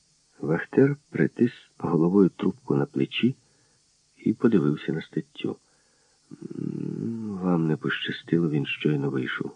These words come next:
А коли повернеться?» «Я неодмінно повинен зустрітись з ним». Молодик обернувся до дівчини, якої я не помітив, коли заходив, бо її майже зовсім затулив пульт комп'ютера.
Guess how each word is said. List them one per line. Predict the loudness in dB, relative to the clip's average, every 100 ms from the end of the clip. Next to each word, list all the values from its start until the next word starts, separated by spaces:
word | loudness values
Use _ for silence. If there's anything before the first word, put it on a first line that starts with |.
| _
А | -4
коли | 4 4
повернеться?» | 4 -2 -2 -8 -14 -18 -20 _ _ _ _ _ _ _
«Я | 6 8
неодмінно | 10 8 6 6 6 4
повинен | 2 4 4 4
зустрітись | 0 -2 -2 -4 -4 -8 -8
з |
ним». | -8 -8 -10 _ _ _ _ _ _ _ _
Молодик | 0 2 6 4 4 -10 -18 _ -4
обернувся | 0 2 2 2 0 -2
до | -2 0
дівчини, | 0 -2 -2 -6 -6 _ _ _ -6
якої | -4 -2 -4 -4
я | -4
не | -6
помітив, | -4 -4 -2 0 0 0 -12 _ _
коли | -4 -2
заходив, | 0 0 4 6 6 4 -12 -20 -4
бо | 6 8
її | 10 8
майже | 6 6 4
зовсім | 4 2 2 -2 0
затулив | -2 0 0 0 -2 _ _
пульт | -4 -4 -6 -8
комп'ютера. | -2 -2 -2 -6 -6 -8